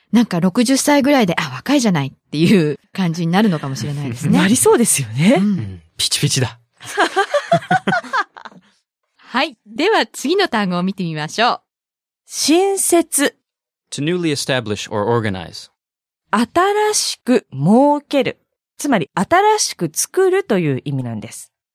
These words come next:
Speaker 2: ダイアログには、
Speaker 1: プレイルームを新設したばかりなんです。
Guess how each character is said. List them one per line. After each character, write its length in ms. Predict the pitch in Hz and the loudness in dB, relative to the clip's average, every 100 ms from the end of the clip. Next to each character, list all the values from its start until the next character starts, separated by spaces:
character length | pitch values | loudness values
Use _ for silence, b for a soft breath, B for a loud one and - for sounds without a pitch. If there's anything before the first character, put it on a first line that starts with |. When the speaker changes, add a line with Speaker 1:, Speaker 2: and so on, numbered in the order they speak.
| _ | _
Speaker 2:
ダ 200 | 330 453 | 2 4
イ 40 | |
ア 40 | 370 | 4
ロ 100 | 208 | 2
グ 80 | 165 | 0
に 120 | 147 | 0
は、 340 | 165 180 123 - _ _ _ _ _ | 2 2 0 -8 _ _ _ _ _
Speaker 1:
プ 160 | - 202 | -4 2
レ 260 | 269 370 | 4 4
イ 40 | 349 | 6
ル 200 | 359 359 | 4 4
ー 20 | |
ム 200 | 202 156 | 2 0
を 60 | |
新 340 | 147 - 294 339 | -4 -4 -4 -2
設 300 | 349 - 339 | -4 -4 -6
し 80 | - | -4
た 120 | 330 | 0
ば 140 | 339 | 0
か 140 | 359 330 | 2 2
り 100 | 214 | 0
な 140 | 160 | -2
ん 80 | 147 | -8
で 140 | 139 | -10
す。 220 | - - | -10 -12